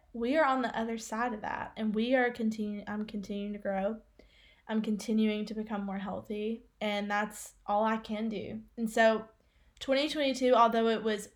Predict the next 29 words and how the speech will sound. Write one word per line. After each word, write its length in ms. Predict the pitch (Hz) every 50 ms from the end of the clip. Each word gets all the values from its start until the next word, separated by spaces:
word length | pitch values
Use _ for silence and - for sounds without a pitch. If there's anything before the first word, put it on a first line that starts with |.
| _ _ -
literally 540 | 240 240 233 233 247 254 262 269 262 254 240
the 100 | 226 214
hardest 460 | 220 226 208 202 202 196 - - -
year 340 | - - 120 - - - _ _ _ _ -
that 120 | 220 208
I've, 400 | 196 196 196 196 - - 196 202
I've 60 | 196
had 220 | 208 208 180 156 - - - _
so 240 | - - 214 - 185 -
far, 320 | - - - - - - _ _ _ _ _ _ _ _ _ _ _ _ _ _ _ _ _ - - - _ - -
uh, 160 | 226 214 202 -
in 80 | 214
my 120 | 214 208 208
life, 360 | 202 - - - - - - _ _ _ _ _ - _ _ _ _ _ _ _ _ - _ _ _ _ -
it 380 | 240 226 233 240 233 233 226
definitely 560 | - 233 220 220 220 226 226 - - 220 226 220
taught 380 | - - - 208 202 - -
me 440 | 214 208 202 196 - - - - - - _ _ _ _ _ _ _ _ _ _ - -
just 280 | - 233 220 220 -
the 100 | - 220
value 540 | 202 196 190 202 185 180 - 233 233 226 220
of 180 | - - - -
life. 420 | - - - - - 233 220 -
It 120 | - - -
taught 260 | - 226 220 - -
me 100 | 220 220
the 160 | 208 214 214
value 540 | 202 214 202 202 208 214 220 214 214 220 214
of 540 | - - - 214 208 208 202 202 208 202